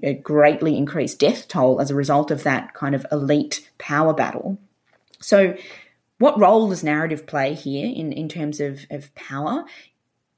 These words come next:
Is narrative as well, when we're assessing it, I mean, it's not something like a military power balance you can chalk up how many munitions or how much technology someone has.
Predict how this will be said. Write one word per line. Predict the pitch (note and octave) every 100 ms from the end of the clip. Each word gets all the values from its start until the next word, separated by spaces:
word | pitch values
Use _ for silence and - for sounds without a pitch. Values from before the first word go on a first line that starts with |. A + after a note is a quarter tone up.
| _ -
Is | A3+ G3
narrative | G3 A#3+ C#4 A#3+ F3
as | D3+
well, | D3 D#3+ F#3
when | D#3 D#3+
we're | D#3+
assessing | C#3+ - G#3 G3 F3+
it, | C#3+ - -
I | E3+
mean, | E3+
it's | -
not | G3+ G3
something | - - F3 D#3+ D#3 D3 -
like | D3+
a | D3+
military | D#3 F3 - D3+ C#3
power | - D3+ E3
balance | C#3+ C3+ C#3 -
you | D3
can | D3+ C#3 C3 - -
chalk | - G3 D#3+ F3+
up | - - -
how | - E3+
many | F3 D3+
munitions | D3+ D3+ - D3 C#3+
or | D3+ C#3
how | E3+
much | D#3 -
technology | - - D3+ E3 D#3+
someone | D3 D3 C#3
has. | C#3+ E3 G3+ E3